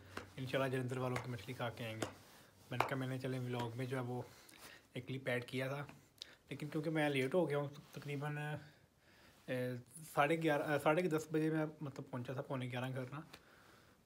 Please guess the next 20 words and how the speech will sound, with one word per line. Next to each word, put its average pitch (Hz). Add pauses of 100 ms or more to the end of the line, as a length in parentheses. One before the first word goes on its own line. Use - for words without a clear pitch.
(140)
तो 131
इस 127
वजह 147
से 160
फिर 147
वो 139
नहीं 139
plan 151
बन 139
सका। 123 (320)
कल 143
इंशाल्लाह 151
देखेंगे 143
या 143
next 135
कभी 139
देखेंगे 135
जो 131
है 127
वो 123